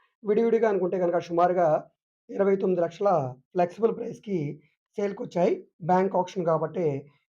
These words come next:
ఇంత తక్కువ రేటు అండి. So, ఇక్కడ మీరు చూడవచ్చు. ఈ ఏరియాలో ఈ కాంపౌండ్ వాల్‌కి ఎదురుగా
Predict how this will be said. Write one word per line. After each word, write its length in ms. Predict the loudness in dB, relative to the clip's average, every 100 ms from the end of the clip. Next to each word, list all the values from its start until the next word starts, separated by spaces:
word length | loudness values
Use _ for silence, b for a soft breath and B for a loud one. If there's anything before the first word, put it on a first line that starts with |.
| _
ఇంత 160 | -4 -2
తక్కువ 300 | -2 -2 -2
రేటు 160 | -2
అండి. 160 | 0 -2 -4 -14 _ _ _ _ _ _ _ _ _ -4
So, 40 |
ఇక్కడ 160 | -2 0
మీరు 180 | -2
చూడవచ్చు. 400 | -2 -2 0 -2 -6 -8 _ _ _ _ _ _ _ _ _ _ _
ఈ 120 | -8 0
ఏరియాలో 360 | 2 4 2 2 -2 -4
ఈ 120 | -6 -4
కాంపౌండ్ 460 | 0 0 0 -2
వాల్‌కి 340 | 0 0 -2 -6
ఎదురుగా 360 | -4 0 2